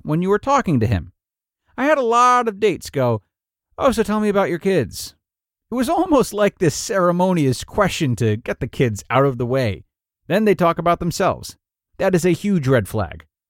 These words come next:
They don't want someone with kids. They want to take me out anyway, just in case, uh, something, something happens, because that's what they really want. However,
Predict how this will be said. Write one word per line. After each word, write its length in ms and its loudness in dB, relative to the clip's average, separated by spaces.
They 120 2
don't 180 0
want 260 -4
someone 320 -2
with 160 -6
kids. 400 -8
They 100 0
want 220 2
to 20 -4
take 240 -2
me 140 -2
out 160 0
anyway, 400 -2
just 200 -2
in 80 2
case, 360 2
uh, 180 2
something, 360 -4
something 340 -2
happens, 520 -4
because 360 -2
that's 200 0
what 140 -6
they 140 0
really 260 0
want. 280 -12
However, 580 -2